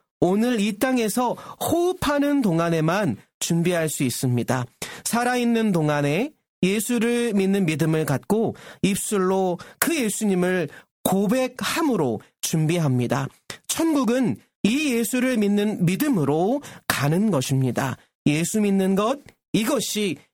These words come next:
영원 준비이고 천국 준비입니다. 성도 여러분, 예수님 믿으십니까? 제가 확신컨대 오늘 이 방송을 듣고 있는 모든 북조선의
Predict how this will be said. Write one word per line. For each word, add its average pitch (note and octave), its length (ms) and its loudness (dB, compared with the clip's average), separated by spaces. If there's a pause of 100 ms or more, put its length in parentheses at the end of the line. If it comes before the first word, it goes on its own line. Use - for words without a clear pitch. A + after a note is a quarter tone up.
(120)
영원 G3+ 580 2
준비이고 C#3+ 760 0 (260)
천국 D#4 440 0
준비입니다. C3 1500 0 (440)
성도 A#3 300 0
여러분, F3+ 560 0 (240)
예수님 E3 720 0
믿으십니까? D#3+ 760 0 (380)
제가 F#3+ 500 0
확신컨대 G#3+ 920 0 (300)
오늘 B3 280 2
이 B3 300 0
방송을 B3+ 560 0
듣고 A3 260 0
있는 G3 460 2 (200)
모든 C4+ 720 2 (260)
북조선의 F#3 760 0